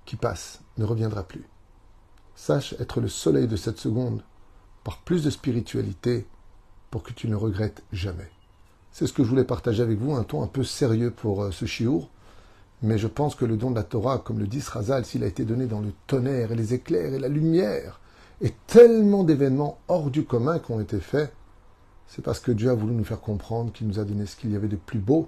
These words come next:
et que si un roi te tend un cadeau, alors aie au moins le minimum de savoir vivre, de savoir l'ouvrir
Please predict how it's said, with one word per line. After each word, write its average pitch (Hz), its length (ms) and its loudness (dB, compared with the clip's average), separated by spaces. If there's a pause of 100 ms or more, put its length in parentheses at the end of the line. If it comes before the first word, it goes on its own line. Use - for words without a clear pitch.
(1000)
et 107 60 -6
que - 180 -4
si - 180 -2
un 127 60 2
roi 117 200 2
te - 120 -6
tend 135 240 -2
un 107 80 -2
cadeau, 113 360 -4 (880)
alors 110 320 0
aie 113 40 2
au 113 100 2
moins 117 300 0
le 107 180 -6
minimum 127 460 2
de 117 100 -2
savoir 110 320 -4
vivre, 110 340 0
de 98 120 -8
savoir 107 320 -4
l'ouvrir 117 500 2